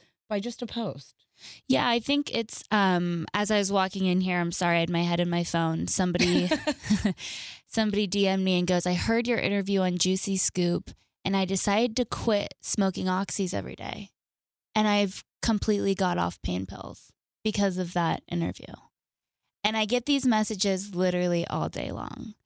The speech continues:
Speaker 2: And people ask me often, like, "Do you regret your past? Do you, if you could take it all back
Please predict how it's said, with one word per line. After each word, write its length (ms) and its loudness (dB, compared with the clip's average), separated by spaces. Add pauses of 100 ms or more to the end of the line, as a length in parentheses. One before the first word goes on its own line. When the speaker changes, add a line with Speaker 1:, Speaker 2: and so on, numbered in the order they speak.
(600)
Speaker 2:
And 560 2 (100)
people 360 2
ask 380 0
me 200 -2
often, 480 0
like, 200 -2
"Do 120 0
you 180 2
regret 440 0
your 160 -6
past? 640 -4
Do 80 0
you, 340 2 (440)
if 160 -2
you 140 0
could 200 -2
take 280 2
it 240 -2
all 500 0
back 340 -8